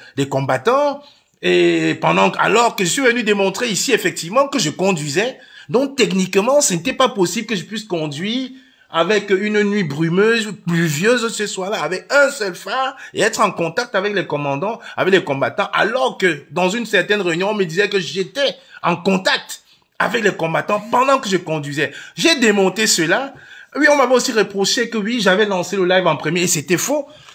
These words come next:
Yann, qui était avec eux, était venu démontrer qu'avant qu'on arrivait, avant qu'on arrive, Stéphane Tchombo avait déjà lancé le live. Et coup de tonnerre, il n'y a plus d'arguments.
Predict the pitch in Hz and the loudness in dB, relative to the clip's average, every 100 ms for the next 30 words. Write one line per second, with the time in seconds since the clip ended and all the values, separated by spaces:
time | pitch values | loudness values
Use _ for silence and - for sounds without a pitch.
0 | _ 110 190 269 240 208 - 190 202 170 | _ -2 2 2 2 -2 0 2 4 2
1 | 151 151 233 302 277 - _ _ 180 233 | 2 -2 -2 -2 -2 -8 _ _ 0 2
2 | 214 180 202 170 160 160 - 202 202 160 | 4 4 4 4 4 0 -2 0 0 2
3 | 202 214 202 175 127 123 117 202 277 - | 0 0 0 0 0 -2 -2 -2 -4 -6
4 | 143 185 180 170 147 127 139 226 220 - | -2 0 0 -2 -2 -2 -2 -4 -8 -16
5 | - 262 254 302 - 277 277 233 233 220 | -10 -6 0 0 4 2 4 2 4 2
6 | 196 175 - 185 160 127 131 - _ _ | 2 -2 -4 -4 -2 0 0 -4 _ _
7 | _ _ _ _ _ _ _ _ 294 262 | _ _ _ _ _ _ _ _ -4 0
8 | 330 294 240 240 226 226 254 254 262 226 | 2 2 2 0 2 2 4 2 0 2
9 | 202 190 190 196 208 240 | 2 2 0 0 2 0